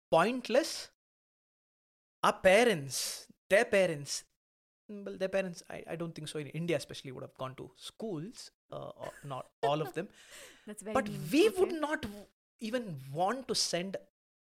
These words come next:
Speaker 1: our children and their future generation, their children.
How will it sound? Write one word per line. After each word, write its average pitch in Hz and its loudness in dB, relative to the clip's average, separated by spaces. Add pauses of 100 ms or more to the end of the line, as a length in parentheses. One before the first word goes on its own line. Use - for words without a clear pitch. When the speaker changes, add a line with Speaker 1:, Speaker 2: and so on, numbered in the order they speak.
(120)
Speaker 1:
our 170 2
children 160 -6
and 170 -4
their 165 0
future 170 -4
generation, 151 -8
their 143 -4
children. - -16